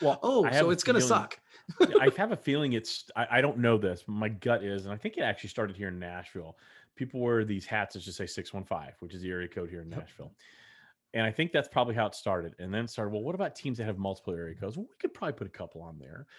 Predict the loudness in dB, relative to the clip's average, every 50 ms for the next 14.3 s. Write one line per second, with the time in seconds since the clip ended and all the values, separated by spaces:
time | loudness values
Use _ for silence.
0 | -20 -20 _ _ -10 -8 -6 -6 -6 -6 -8 -10 -10 _ _ _ -20 -18 -10 -2
1 | 0 2 2 2 0 -4 -4 -4 -2 -2 -2 0 0 0 0 2 4 4 4 4
2 | 2 0 -2 -2 0 0 0 0 0 -4 -4 -6 -6 -8 -8 _ _ -4 -2 -2
3 | -2 -2 -2 2 2 2 2 2 -2 0 2 2 2 0 -4 -10 -16 -16 -6 -4
4 | -2 4 4 4 4 6 4 0 0 0 -2 -2 -2 0 0 -2 2 4 4 6
5 | 6 6 4 4 0 -2 -8 -14 _ 0 0 2 2 0 0 0 0 -2 -2 -2
6 | -4 0 0 2 4 4 4 2 2 2 0 2 4 2 2 2 0 -10 -20 -20
7 | _ _ _ _ _ 0 0 0 0 0 2 2 4 4 4 4 4 4 4 6
8 | 4 2 2 2 2 2 4 2 -2 -6 -6 -6 -4 -2 -2 -2 -2 -8 -10 -14
9 | -16 _ -20 -20 _ _ -2 0 0 0 0 -2 -4 0 4 4 6 6 4 2
10 | 0 -2 0 0 2 2 2 0 0 -2 -4 -2 -2 0 0 0 -4 -2 -4 -4
11 | -4 -4 -6 -10 -12 -12 _ _ _ _ 2 2 2 2 -4 -2 0 0 0 0
12 | 0 0 0 0 2 2 2 2 2 0 -10 -14 -14 -10 -6 -2 0 2 2 4
13 | 2 2 0 0 -4 -2 0 0 0 0 -2 -4 -6 -6 -2 0 0 0 0 0
14 | -2 -2 -6 -6 -8 -10